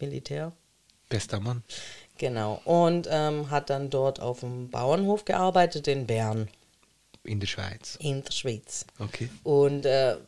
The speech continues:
Speaker 1: war von Vorteil, weil er ges-, also er wurde gut behandelt und er hat gesagt, er hat dann auch ein bisschen D-, Schweizerdeutsch und so gelernt und genau, hat es dann nicht so schwer, wo er nach Deutschland später gekommen ist. <clears throat> Genau, und dann irgendwie war es so,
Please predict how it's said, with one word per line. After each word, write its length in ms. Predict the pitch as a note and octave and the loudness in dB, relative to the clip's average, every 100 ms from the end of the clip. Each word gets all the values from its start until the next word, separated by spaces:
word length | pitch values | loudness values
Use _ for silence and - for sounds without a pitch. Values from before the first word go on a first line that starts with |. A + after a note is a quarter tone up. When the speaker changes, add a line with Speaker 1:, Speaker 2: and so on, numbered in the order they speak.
| _ - _ _ | _ -20 _ _
Speaker 1:
war 280 | D3+ E3 E3+ | 4 4 6
von 200 | D#3+ D3 | 2 0
Vorteil, 680 | - E3 G#3 G3+ G3+ G3+ F#3 | 6 6 6 2 0 2 2
weil 120 | C#3+ | 0
er 60 | C#3 | -2
ges-, 140 | C#3 | -2
also 200 | D3+ D3 | 0 2
er 120 | C#3 | 4
wurde 200 | C#3 C#3 | 4 2
gut 200 | C3 D#3 | -2 -4
behandelt 640 | - A#2+ D#3+ G#3+ G#3+ G#3+ - | -2 0 0 0 0 0 -2
und 300 | C3+ C#3 C3+ | -4 -4 -6
er 120 | B2+ | -4
hat 140 | B2+ - | -4 -4
gesagt, 280 | B2 B2 | -6 -4
er 60 | B2 | -6
hat 100 | A2+ | -4
dann 120 | B2 | -6
auch 140 | A#2+ B2 | -6 -8
ein 100 | B2+ | -8
bisschen 320 | C3+ B2 A#2 | -6 -6 -8
D-, 200 | - E2 | -8 -8
Schweizerdeutsch 760 | - F#3 - F3 E3+ F3 - - | -6 -6 -2 -2 0 -2 -2 -4
und 140 | E3 | -2
so 180 | E3+ E3 | -2 0
gelernt 500 | E3 D#3+ D#3+ E3+ E3 | 2 2 2 0 -2
und 300 | A#2+ B2+ - - - - | -4 -6 -10 -18 -20 -2
genau, 260 | D3+ D3+ D3+ | 2 2 2
hat 140 | D#3+ | 0
es 140 | D#3+ | 0
dann 140 | - D3+ | 0 0
nicht 180 | D3+ - | 0 0
so 120 | D3 | 0
schwer, 540 | - B2 B2+ C3 C3 - _ _ _ _ _ | 0 2 2 2 0 -6 _ _ _ _ _
wo 120 | B2 | -6
er 80 | A#2 | -4
nach 180 | A#2 A2+ | -2 -2
Deutschland 380 | C3 C3+ - E3 | -2 0 0 -2
später 280 | - D#3+ D#3+ | -4 -4 -4
gekommen 420 | D#3+ - E3+ F3+ | -4 -2 -2 -4
ist. 160 | F3 - - _ | -10 -16 -20 _
<clears throat> 240 | - - | -6 -2
Genau, 520 | G3+ F3+ E3+ D#3+ D#3 D#3 | 2 6 8 8 8 6
und 120 | E3+ | 6
dann 160 | F3+ F#3 | 6 6
irgendwie 440 | F3 F3 E3 E3+ | 4 4 2 4
war 160 | D#3 D3+ | 6 6
es 140 | D3+ | 4
so, 320 | D#3+ D#3+ D#3+ | 2 4 2